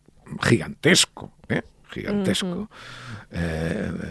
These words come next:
Speaker 1: mm, tengo casi el récord de mi clínica, ¿eh? De un ojo, o sea que, ojo. Tengo dos récords yo,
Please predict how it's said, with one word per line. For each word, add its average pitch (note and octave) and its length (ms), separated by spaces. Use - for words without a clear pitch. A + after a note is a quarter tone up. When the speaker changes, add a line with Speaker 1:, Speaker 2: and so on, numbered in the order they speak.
Speaker 1:
mm, - 1080
tengo C#2 240
casi D2+ 360
el F#2+ 100
récord F#2 380
de A2+ 60
mi D#2+ 80
clínica, B2 580
¿eh? A#2 120
De D2+ 120
un C#2+ 120
ojo, - 320
o - 40
sea - 220
que, - 220
ojo. E2+ 340
Tengo A#2+ 260
dos G#2 160
récords G2+ 460
yo, D#2+ 100